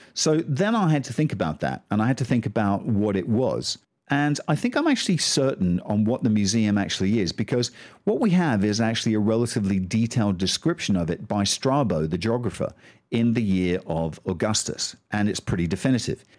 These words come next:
He says that the museum is part of a great palace complex called the Precamon. So it was part of the fabric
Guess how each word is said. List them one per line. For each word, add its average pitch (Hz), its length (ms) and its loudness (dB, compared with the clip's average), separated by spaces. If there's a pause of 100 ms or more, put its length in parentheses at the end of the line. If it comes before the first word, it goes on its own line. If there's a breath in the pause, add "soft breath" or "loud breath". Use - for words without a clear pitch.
(140)
He 240 200 2
says 95 480 0
that 107 140 0
the 104 60 0
museum 98 840 2 (240)
is 107 640 0 (160)
part 131 300 0
of 107 100 0
a 98 40 -2
great 113 400 -2
palace 101 480 0
complex - 920 -6 (160)
called 107 380 -2
the 95 80 -2
Precamon. 85 600 -2 (240)
So 131 460 2 (120)
it 135 180 0
was 123 180 2
part 165 400 0
of 117 80 -2
the 110 100 0
fabric 123 800 -2